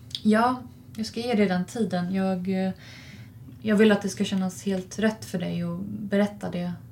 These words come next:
du vill berätta. Och förklara. Ja, men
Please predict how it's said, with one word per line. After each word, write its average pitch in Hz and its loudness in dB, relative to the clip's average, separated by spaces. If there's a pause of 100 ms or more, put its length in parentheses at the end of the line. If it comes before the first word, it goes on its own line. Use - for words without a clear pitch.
(240)
du 190 -6
vill 185 2
berätta. 180 -2 (1120)
Och 202 -6
förklara. 190 2 (1120)
Ja, 196 0
men 202 4